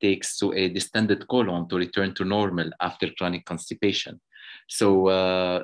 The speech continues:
is this, uh, patient dependent, or do we, we have, like, uh, some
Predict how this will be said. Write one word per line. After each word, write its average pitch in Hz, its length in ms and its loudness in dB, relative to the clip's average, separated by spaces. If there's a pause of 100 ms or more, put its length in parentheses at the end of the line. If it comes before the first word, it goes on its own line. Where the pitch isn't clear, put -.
is 95 240 0
this, 107 460 0
uh, 101 180 4
patient 110 380 2
dependent, 151 640 0
or 110 300 4
do 101 180 -2
we, 107 380 0
we 107 280 0
have, 104 280 -2
like, 95 320 -2
uh, 92 480 0
some 95 460 -2